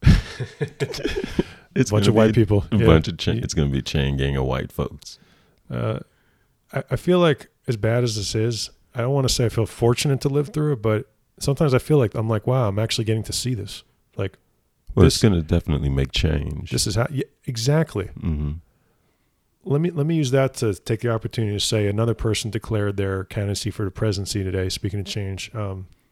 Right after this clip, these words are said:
Speaker 2: Minnesota Senator Amy Klobuchar.
Speaker 1: Mm-hmm.
Speaker 2: I just wanna say I'm really excited for just in general this field, all of them.
Speaker 1: Right.
Speaker 2: Everybody who's announced virtually, I'm like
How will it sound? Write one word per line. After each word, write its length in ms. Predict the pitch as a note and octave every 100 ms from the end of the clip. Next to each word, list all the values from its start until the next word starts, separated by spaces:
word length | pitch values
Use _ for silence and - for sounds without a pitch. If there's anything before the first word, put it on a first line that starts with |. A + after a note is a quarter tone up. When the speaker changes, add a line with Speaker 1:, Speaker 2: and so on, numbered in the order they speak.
| -
Speaker 2:
Minnesota 500 | A2+ A2 - G#2+ G#2
Senator 560 | A#2 G#2 G2 G2 F#2 - _ _ _
Amy 220 | - A2+ G#2+
Klobuchar. 520 | B2+ C3+ G2 - - _ _ _ _
Speaker 1:
Mm-hmm. 500 | E2+ C#2+ D2+ C2 D2+ G#2 -
Speaker 2:
I 80 | C#3
just 100 | D3+
wanna 140 | F3+
say 180 | D3 D#3
I'm 140 | C3 B2
really 220 | C#3+ B2
excited 400 | - D3 C#3+ B2
for 160 | -
just 280 | A2 A2+ - _
in 140 | A#2+
general 400 | G#2 B2 D3 A#2
this 160 | F#2 -
field, 320 | - F2+ -
all 180 | B2+ D3
of 60 | G#2+
them. 140 | E2+ - _ _ -
Speaker 1:
Right. 400 | D3+ B2+ C#3 D3
Speaker 2:
Everybody 400 | D#3+ F#3 F3+ D3+
who's 140 | C#3
announced 460 | B2 A#2+ G2+ - -
virtually, 420 | A2+ G#2 A2 G2
I'm 180 | G2 G#2
like 360 | G2+ F#2+ -